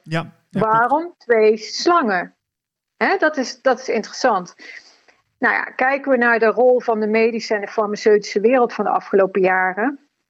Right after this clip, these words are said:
Speaker 2: dan is die vaccinatieagenda heel erg belangrijk. En een van die dingen die nu blijkt uit alle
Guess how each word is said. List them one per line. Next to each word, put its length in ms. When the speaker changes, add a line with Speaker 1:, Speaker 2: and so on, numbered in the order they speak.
Speaker 2:
dan 260
is 200
die 140
vaccinatieagenda 1080
heel 220
erg 120
belangrijk. 680
En 200
een 220
van 120
die 140
dingen 400
die 160
nu 280
blijkt 560
uit 240
alle 560